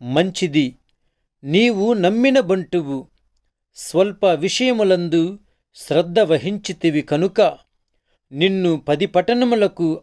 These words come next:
అధిపతిని చేసేదను" అనెను. రెండవ వాడు వచ్చి, "అయ్యా, నీవిచ్చిన సొమ్ముతో ఇంకను ఐదు నాణ్యములను సంపాదించితిని" అని చెప్పెను. "నిన్ను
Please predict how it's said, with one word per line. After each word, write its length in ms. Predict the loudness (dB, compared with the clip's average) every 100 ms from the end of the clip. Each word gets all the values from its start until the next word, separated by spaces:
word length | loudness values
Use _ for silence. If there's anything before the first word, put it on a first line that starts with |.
| _
అధిపతిని 600 | -6 -4 0 0 0 -2 0
చేసేదను" 680 | 0 2 2 2 2 0 -4 -4
అనెను. 420 | 0 0 0 -6 _ _ _ _ _ _ _ _ _ _ _ -10
రెండవ 520 | -2 0 4 4 4
వాడు 320 | 4 4 2
వచ్చి, 580 | 0 -2 -4 -6 -6 -8 _ _ _ _ _
"అయ్యా, 460 | -2 0 2 2 -2 _ _ _ _ _ _
నీవిచ్చిన 680 | -4 0 0 -2 -6 -2 2
సొమ్ముతో 800 | 2 0 -2 -4 0 2 2 -4 _ _ _ _ -10
ఇంకను 680 | -4 -2 2 0 2 -4 -6 -2
ఐదు 300 | 2 2 0
నాణ్యములను 800 | 0 0 0 0 0 0 -2
సంపాదించితిని" 1300 | -4 -4 -4 0 2 2 0 -6 -8 -4 0 0 -2 -4
అని 320 | -2 0 -2 -2
చెప్పెను. 440 | -4 -2 -2 0 -4 _ _ _ _ _ _ _ _ _ _ _ _ -2
"నిన్ను 580 | 0 2 2 0 -2